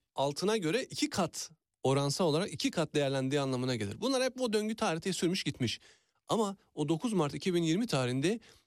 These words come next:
grafiğe baktığım zaman ben öyle bir şey gördüm ki şaşırdım. Dedim ki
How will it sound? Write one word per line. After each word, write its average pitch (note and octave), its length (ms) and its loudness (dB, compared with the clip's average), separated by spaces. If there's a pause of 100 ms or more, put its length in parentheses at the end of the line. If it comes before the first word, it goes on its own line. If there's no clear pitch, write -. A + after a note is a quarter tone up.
(120)
grafiğe D3 380 0
baktığım C3+ 340 -2
zaman E3 360 0
ben E3 100 2
öyle F3 180 2
bir F#3+ 60 -4
şey F#3 180 0
gördüm F3+ 320 0
ki G#3+ 220 -2 (380)
şaşırdım. D3+ 640 -2
Dedim D#3 300 0
ki - 100 -14